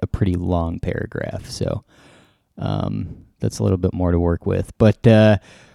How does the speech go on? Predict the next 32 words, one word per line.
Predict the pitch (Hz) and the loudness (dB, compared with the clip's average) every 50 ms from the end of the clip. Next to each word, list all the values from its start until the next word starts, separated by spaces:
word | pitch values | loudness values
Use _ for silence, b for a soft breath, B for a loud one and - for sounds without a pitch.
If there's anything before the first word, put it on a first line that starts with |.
| b b b 135 | b b b 2
we're | 123 120 | 4 6
talking | - 147 147 156 147 - 151 139 120 | 8 8 8 8 8 6 6 6 6
David | 95 120 120 131 151 156 160 139 | 6 8 8 8 8 8 6 6
Mer-, | 123 117 110 107 - | 6 6 6 6 4
so | - - 165 165 | 2 4 6 6
this | 170 240 262 - - | 8 6 6 8 8
is, | 220 196 170 | 8 8 8
that's | 139 170 180 202 - | 8 8 6 8 6
a | 190 | 4
question | - - 170 165 156 - - 120 | 6 8 6 6 6 6 4 4
I | 104 101 | 6 6
had, | 98 104 95 92 87 | 6 4 4 4 4
though. | 95 92 85 87 | 2 2 4 4
Is | 98 104 104 | 2 4 6
this, | 120 151 165 - - - | 6 6 6 6 2 0
like, | 147 139 135 131 123 113 - - - - - | 4 6 8 8 8 6 6 2 -4 -8 -4
uh, | - 127 117 113 110 110 107 107 - - | 0 2 4 4 4 4 4 2 0 -2
historical | - 117 113 - - - 127 123 131 135 131 - 147 131 117 | -4 -6 -4 -2 2 6 6 8 8 8 8 8 6 6 6
fiction, | - - 127 123 - - - 147 143 143 147 151 151 | 6 6 4 4 4 2 2 4 4 4 4 4 2
or | 139 110 113 113 110 110 | 4 6 6 8 8 8
is | 107 101 101 | 8 8 6
this | 110 98 | 4 2
based | - - - 101 101 101 - - - 104 | 2 2 2 4 4 2 2 0 0 0
on | 95 92 90 | 0 -2 -2
something | - - 98 87 - 92 85 82 85 | -2 -4 -4 -2 -2 -4 -4 -4 -4
real? | 87 90 87 80 80 85 | -2 -2 -2 -2 -2 -4
And | 85 85 | -4 -4
it | 95 92 | -6 -2
sounds | - - 127 127 127 123 113 | 0 2 4 4 4 4 4
like | 117 107 - | 4 2 2
it's | 113 92 - - | 0 -4 -2 0
more | 104 98 98 95 95 92 90 87 | 2 4 6 6 4 4 2 0